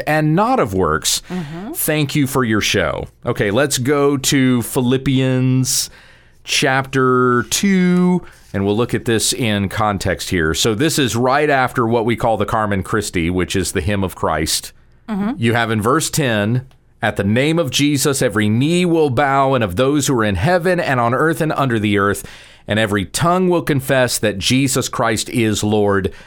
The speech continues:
Speaker 1: to the glory of God the Father." Verse twelve, "So then, my beloved, just as you have always obeyed, not as in my presence only, but now much more in my absence." So we get something kinda autobiographical there.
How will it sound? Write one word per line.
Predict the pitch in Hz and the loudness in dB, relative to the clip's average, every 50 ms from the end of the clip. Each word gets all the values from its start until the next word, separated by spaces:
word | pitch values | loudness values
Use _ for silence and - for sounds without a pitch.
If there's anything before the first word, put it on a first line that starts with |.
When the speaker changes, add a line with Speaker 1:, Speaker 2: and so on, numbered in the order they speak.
| - - _ - | -20 -20 _ -6
Speaker 1:
to | - 123 | -4 -2
the | 104 107 | -2 -2
glory | 87 90 101 107 117 117 117 117 117 113 113 | -2 0 0 2 2 2 2 2 2 0 0
of | - 110 98 90 87 | 0 -2 -2 -2 -2
God | 104 104 95 92 95 85 | 0 2 2 0 0 -2
the | 87 | -4
Father." | - - 92 87 73 73 69 - - - - - - - - - - _ _ _ - - - - | -4 -2 -2 -2 -2 -2 -2 -4 -6 -8 -10 -14 -20 -20 -20 -20 -20 _ _ _ -20 -20 -20 -8
Verse | - 95 110 113 - - | -2 -2 0 0 0 -2
twelve, | - - 160 156 139 123 113 104 92 - - - | -2 0 2 2 2 2 2 0 0 -4 -6 -4
"So | - - - - - 190 185 202 220 | -2 -2 0 0 0 2 2 2 0
then, | 185 180 160 127 113 | 0 0 0 0 0
my | 107 101 101 101 95 | 0 2 2 0 0
beloved, | 82 101 90 85 82 78 82 80 85 92 - - - _ _ - - _ _ _ - _ _ - | 0 0 -2 -2 -2 -2 -2 -4 -4 -6 -10 -16 -20 _ _ -20 -20 _ _ _ -20 _ _ -8
just | 95 95 135 175 208 208 - | -4 0 2 2 2 2 0
as | 208 170 127 143 | 0 0 2 2
you | 165 151 | 2 2
have | 131 110 95 | 2 0 -2
always | 135 - 143 156 175 190 208 220 214 208 175 165 | -2 -2 2 2 2 4 4 4 2 2 2 2
obeyed, | 196 170 117 127 117 110 104 104 107 101 123 - - | 0 2 2 2 2 4 4 2 2 0 0 -2 -2
not | 127 123 131 139 156 175 | 0 0 2 2 2 2
as | 190 180 151 - | 2 2 2 2
in | 165 160 143 131 | 2 2 2 2
my | 131 139 151 175 196 196 | 2 2 2 2 0 -2
presence | 196 - - 220 233 240 214 190 214 196 156 - - - | -4 -4 -2 0 2 2 2 2 0 0 0 -2 0 0
only, | 165 180 185 170 147 127 127 117 | 2 2 2 2 2 0 0 0
but | 110 131 120 | 0 0 0
now | 135 131 131 127 | 0 0 2 2
much | 127 123 139 165 185 - - | 2 2 2 2 0 0 0
more | 170 165 156 156 - | 0 2 2 0 0
in | - 147 139 139 | 0 0 0 2
my | 135 135 135 139 143 - | 2 2 2 0 0 -2
absence." | - 127 117 110 95 - - - 90 85 85 - | -2 -2 -2 -2 -2 -2 -2 -2 -2 -2 -2 -2
So | - 117 | 0 0
we | 107 107 | 0 0
get | 113 135 - | 0 0 0
something | - 131 123 113 127 113 | -2 -2 -2 -2 -2 -2
kinda | 110 123 117 107 - | -2 -2 -2 -2 -2
autobiographical | - 120 120 120 113 117 117 120 117 104 110 117 101 98 - - - 98 92 | 0 0 0 0 2 2 2 2 0 0 0 0 0 0 -2 -2 -2 -2 -2
there. | 80 87 85 78 76 90 101 | 0 0 0 2 2 0 0